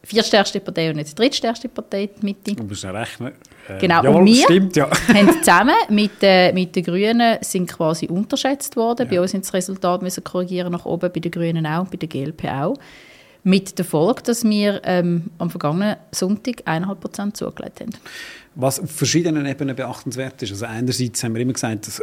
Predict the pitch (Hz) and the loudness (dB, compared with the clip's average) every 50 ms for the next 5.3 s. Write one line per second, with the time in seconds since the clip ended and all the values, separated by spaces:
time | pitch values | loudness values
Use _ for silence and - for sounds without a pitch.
0 | - - 202 170 - 123 107 107 104 - 123 113 - - - 123 110 113 117 117 | -10 -12 -12 -10 -8 -6 -6 -6 -6 -6 -8 -8 -6 -6 -6 -6 -6 -6 -4 -2
1 | 135 135 127 127 117 117 113 - 117 110 113 131 143 - - - - 131 131 147 | -2 -2 0 -2 -2 -2 -4 -6 -6 -4 -2 -4 -4 -4 -6 -2 2 4 6 8
2 | 156 160 156 160 - 147 123 113 123 120 110 131 120 127 131 123 - - - 117 | 6 6 4 2 0 -2 0 0 0 -2 0 0 0 0 0 -2 -4 -4 -4 -2
3 | 120 123 120 - - 120 110 113 117 123 - - 110 104 - - - 98 95 104 | -2 -2 -2 -2 -4 -4 -2 -2 -2 -2 -4 -6 -8 -8 -8 -10 -10 -10 -10 -2
4 | - 156 151 165 165 160 156 160 - - - - 117 117 127 120 120 113 - - | 4 6 6 8 6 4 4 0 -6 -10 -6 -4 -2 0 0 0 0 -2 -4 -6
5 | 107 101 95 95 95 98 | -6 -6 -6 -6 -6 -8